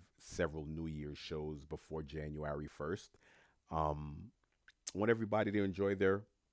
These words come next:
their time with family and friends, man. Be mindful. I want everybody to think about what's really, really important, which is the union of, of the people that look like you, that, that come from your struggle,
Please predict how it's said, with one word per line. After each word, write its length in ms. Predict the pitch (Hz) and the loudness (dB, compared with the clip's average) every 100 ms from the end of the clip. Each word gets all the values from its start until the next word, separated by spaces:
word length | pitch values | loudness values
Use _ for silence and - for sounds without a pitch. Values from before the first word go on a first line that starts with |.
| _ _ _ _ _ _ _ _ - - | _ _ _ _ _ _ _ _ -20 -6
their 140 | 85 | -6
time 380 | - 104 101 90 | -2 2 4 2
with 120 | 85 | -2
family 440 | - 98 98 95 | -2 0 2 2
and 120 | 95 90 | 0 -2
friends, 360 | 104 95 76 | -2 -2 -2
man. 240 | 78 80 80 | -6 -6 -4
Be 120 | 87 | -2
mindful. 560 | 92 98 95 - 73 - _ _ _ _ - | 0 0 -2 -6 -10 -12 _ _ _ _ -8
I 60 | |
want 160 | 80 92 | -4 0
everybody 480 | 95 95 90 90 85 | 0 0 2 2 0
to 100 | 85 | -6
think 320 | - 90 - | -4 -4 -4
about 360 | 78 85 82 - - | 0 2 2 -2 -10
what's 220 | 82 - | -10 -8
really, 260 | 80 92 87 | -4 -2 0
really 240 | 87 87 | 0 -2
important, 520 | 82 - 95 82 71 - - | -4 -2 -2 -2 -8 -18 -12
which 200 | 82 - | -10 -6
is 140 | 87 | -6
the 120 | 71 | -4
union 680 | 82 78 101 107 80 76 - _ _ | -6 -2 0 2 0 -6 -12 _ _
of, 120 | - 67 - | -14 -14 -16
of 120 | - 71 | -14 -14
the 80 | |
people 300 | - - 80 | -8 -6 -4
that 180 | 76 78 | -4 -4
look 260 | 87 104 - | -2 -4 -2
like 320 | 78 71 - | -4 -4 -8
you, 80 | 69 | -8
that, 180 | 78 73 _ - - | -6 -6 _ -20 -12
that 200 | 76 76 | -8 -8
come 220 | - 90 | -4 -4
from 240 | 90 90 85 | -2 -2 -2
your 140 | 85 | -2
struggle, 580 | - - - 104 - - | -4 -12 0 0 0 -10